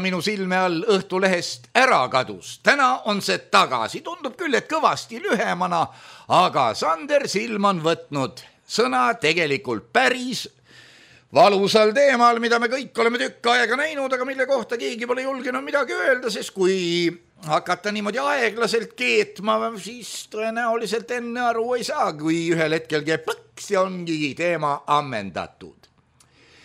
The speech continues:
Kirjutab härra Silm niimoodi: "Üksjagu Eesti eraisikute ja ettevõtete säästudest seisab pelgalt arvelduskontodel,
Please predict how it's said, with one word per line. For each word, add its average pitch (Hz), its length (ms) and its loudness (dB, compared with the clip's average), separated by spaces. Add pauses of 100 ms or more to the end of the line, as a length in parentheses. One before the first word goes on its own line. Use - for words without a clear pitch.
(320)
Kirjutab 277 560 -2
härra 226 240 0
Silm 226 320 -6
niimoodi: 120 560 -4 (160)
"Üksjagu 262 720 -6
Eesti 170 500 -2
eraisikute 170 800 -2
ja 147 140 2
ettevõtete 135 640 -4
säästudest 208 880 -2
seisab 156 420 -2
pelgalt 226 800 0
arvelduskontodel, 156 1600 0